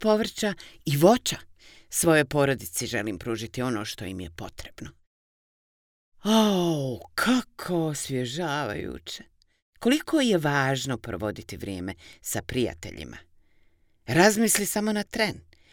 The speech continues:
Ovdje si. Zar to nije divno? Ponekad ti stvari ne idu od ruke. Nekad se smiješ, nekad puno radiš, nekad ti se ništa ne da,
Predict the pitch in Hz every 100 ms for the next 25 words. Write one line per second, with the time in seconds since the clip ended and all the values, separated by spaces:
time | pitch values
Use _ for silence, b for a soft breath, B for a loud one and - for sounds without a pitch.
0 | b b b 175 208 311 285 247 - -
1 | - - _ _ _ - - 143 175 285
2 | 339 320 330 254 139 - - _ _ _
3 | _ _ _ _ _ _ _ _ _ -
4 | 220 185 - 113 113 - 131 139 131 117
5 | 123 110 104 80 80 - - - - -
6 | - - - 170 - - - - - -
7 | 226 220 - - B B B B B 147
8 | 135 - 78 - - 117 76 - 117 131
9 | - 95 - - - _ _ _ _ 170
10 | 220 208 - 165 - 185 180 - 180 156
11 | 139 -